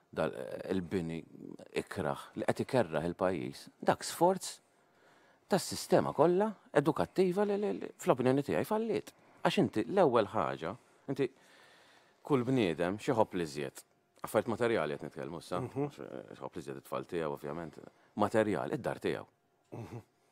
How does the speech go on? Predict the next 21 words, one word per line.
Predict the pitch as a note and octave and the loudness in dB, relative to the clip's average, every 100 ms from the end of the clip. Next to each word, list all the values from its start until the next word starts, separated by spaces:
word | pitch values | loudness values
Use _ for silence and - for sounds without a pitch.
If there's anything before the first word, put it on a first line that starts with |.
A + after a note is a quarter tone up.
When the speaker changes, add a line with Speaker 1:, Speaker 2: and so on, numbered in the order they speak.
| _ _ - | _ _ -18
Speaker 1:
Ġifieri | D#2 E2 D#2 | -8 -6 -2
id-dar | E2 - | 0 2
tiegħek | B2 D#2 | 2 0
tipprova | - D#2+ D#2 | -4 -12 -10
tagħmilha, | F2+ E2 D#2+ | -8 -6 -4
mm, | D#2 - - - - - - | -6 -8 -18 -16 -14 -16 -12
skont | - E2+ F2+ | -4 -4 0
il-means | F2 | 0
Speaker 2:
L-isbaħ | F2+ B2+ | 4 6
Speaker 1:
li | E3 | 8
għandek, | A2+ | 8
Speaker 2:
possibbli. | F#2+ G3+ G#2 | 8 4 4
Speaker 1:
tagħmilha | A2+ | 0
l-isbaħ | G#2+ F#2 F2+ - | 0 -2 -4 -2
possibbli | B2 - F3+ E3 D3+ | -6 0 0 2 0
biex | A2 | -2
inti | F2 F#2 | -6 -4
tkun | C3+ C3+ | -2 2
komdu. | F#3+ D#3 D3 E3+ - _ _ _ _ _ _ _ _ | 4 4 4 0 -4 _ _ _ _ _ _ _ _
Tajjeb? | F2+ F2 D#3 F3 _ _ - | 2 4 2 0 _ _ -6
ஆமா. | - | -2